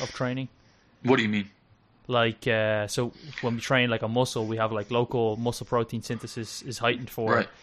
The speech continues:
Speaker 1: say, forty-eight hours or s-, maybe a bit
Speaker 2: Sure.
Speaker 1: longer. But it
Speaker 2: Yeah,
Speaker 1: do
Speaker 2: that's pr-, that's probably a, a part of the, uh, steroids, uh,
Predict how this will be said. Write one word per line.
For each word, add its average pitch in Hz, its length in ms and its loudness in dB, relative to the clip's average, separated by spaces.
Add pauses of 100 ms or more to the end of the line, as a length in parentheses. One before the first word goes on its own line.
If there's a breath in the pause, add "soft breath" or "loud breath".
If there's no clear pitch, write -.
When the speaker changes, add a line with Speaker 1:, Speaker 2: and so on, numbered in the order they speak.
(140)
Speaker 1:
say, 120 300 4
forty-eight 120 460 4
hours 107 320 0
or 104 140 -4
s-, - 200 -12
maybe 123 280 0
a 110 60 0
bit 107 60 -2
Speaker 2:
Sure. 113 120 0
Speaker 1:
longer. 110 340 -4 (380 soft breath)
But 123 180 2 (320)
it 135 300 0
Speaker 2:
Yeah, 190 140 10
Speaker 1:
do 127 40 4
Speaker 2:
that's 120 180 4
pr-, - 200 0
that's 185 160 4
probably 165 480 4
a, 127 100 4
a 127 220 2
part - 460 0 (200)
of 123 420 4
the, 113 400 2 (720)
uh, 104 400 4 (240 loud breath)
steroids, 107 880 2
uh, 95 520 2